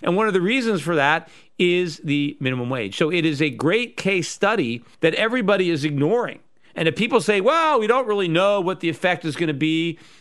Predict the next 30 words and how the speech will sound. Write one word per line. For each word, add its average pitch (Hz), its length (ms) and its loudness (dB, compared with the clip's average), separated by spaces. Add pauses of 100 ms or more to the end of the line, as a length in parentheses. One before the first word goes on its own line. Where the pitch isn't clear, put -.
(120)
of 151 360 0
a 160 80 2
higher 160 280 2
minimum 160 240 2
wage," 185 220 0
yes, 285 160 -2
we 294 120 0
do. 160 360 -2 (240)
Just 233 340 0
look 151 220 0
at 170 100 -2
Puerto 185 240 0
Rico. 190 520 -2 (180)
Look 190 240 0
at 190 80 -2
the 175 120 0
di-, 156 340 0
disaster. 160 880 -2 (480)
It 160 120 0
is 156 120 0
an 170 160 -2
unmitigated 196 720 2
disaster 123 800 -4 (260)
that 156 160 0
has 165 140 -4
been 151 220 0
created 131 380 -2
by 139 160 2
this 139 220 -4
law. 214 240 -2